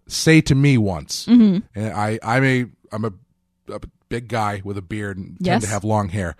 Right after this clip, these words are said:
Speaker 2: Yes.
Speaker 1: A friend of mine told me, "If I didn't know you, I would probably cross the street if I saw you walking towards me." And I was like, I,
Speaker 2: <laughs>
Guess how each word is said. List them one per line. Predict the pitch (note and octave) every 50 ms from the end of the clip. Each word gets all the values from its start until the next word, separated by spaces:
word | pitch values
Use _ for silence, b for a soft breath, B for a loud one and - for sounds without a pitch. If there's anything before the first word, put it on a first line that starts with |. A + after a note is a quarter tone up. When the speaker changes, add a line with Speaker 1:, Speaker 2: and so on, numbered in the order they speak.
| b b
Speaker 2:
Yes. | G3+ F#3+ G3+ G#3+ -
Speaker 1:
A | A#2
friend | - - - - D#3+ E3+ F#3+ G#3+ A#3
of | G#3+ G3+ E3+
mine | G3+ D3 C#3 C3 B2 A2+
told | - C#3 B2 A#2 A2
me, | G#2+ G#2+ G2+ G2 F2+ -
"If | - A2+ - - -
I | A#2 C3 D3
didn't | D3 E3+ D#3+ D3 A2
know | B2+ B2 B2 B2 C3
you, | C3 C#3 D3 D#3 F3 F#3 - b b b b b b -
I | A2+ B2
would | B2 B2 G#2+
probably | - - B2 B2 A2+ A2 G#2 A2+ A2+
cross | - - - G#2 F#2 - -
the | F#2+
street | F2 - - G#2+ G2 F2+ E2+
if | E2+ -
I | E2
saw | D#2+ - - G2 F2+
you | F2 D#2 E2
walking | E2 D#2+ D#2 - - D2+
towards | - - D#2+ D#2+ D#2+ -
me." | D2+ C2+ C2+ - b b b b b b
And | A#2 B2
I | B2+ C#3
was | C#3 B2+ C#3+
like, | C#3+ C3 B2 - - -
I, | C#3 D#3 F#3+ G3+ G3 - _ _
Speaker 2:
<laughs> | -